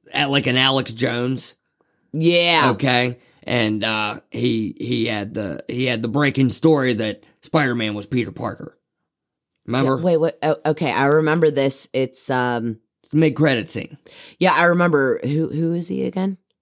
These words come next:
Speaker 1: J. Jonah Jameson.
Speaker 2: J. Jonah Jameson.
Speaker 1: The fucking newspaper guy.
Speaker 2: Oh, that's right. That's right. Never mind.
Speaker 1: Meat! Give him a big box of Christmas meat. Remember?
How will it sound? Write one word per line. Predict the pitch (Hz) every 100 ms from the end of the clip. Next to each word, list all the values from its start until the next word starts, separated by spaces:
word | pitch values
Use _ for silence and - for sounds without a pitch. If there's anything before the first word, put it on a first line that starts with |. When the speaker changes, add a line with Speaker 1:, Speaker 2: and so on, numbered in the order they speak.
| _ _ _ _ _
Speaker 1:
J. | - 156
Jonah | 127 147 143 120
Jameson. | 135 135 117 - - - _ _ _ _ _ -
Speaker 2:
J. | - 117 120
Jonah | 117 - 117 117 117 _
Jameson. | - - 110
Speaker 1:
The | -
fucking | - 156 151 143
newspaper | 151 - 131 107 107
guy. | 104 - - _ _ _ _ - _ _ -
Speaker 2:
Oh, | 220 220 214
that's | 208 185 165
right. | 143 -
That's | 151 120
right. | 123 -
Never | 165 165
mind. | 151 131 117 _ -
Speaker 1:
Meat! | 294 359 - _ _ _ _ _ -
Give | - 330 359
him |
a | 330
big | 349 277
box | 311 302 -
of | 254
Christmas | 294 285 220 214
meat. | 180 175 127 _ - - _ _ _ - -
Remember? | 139 190 233 269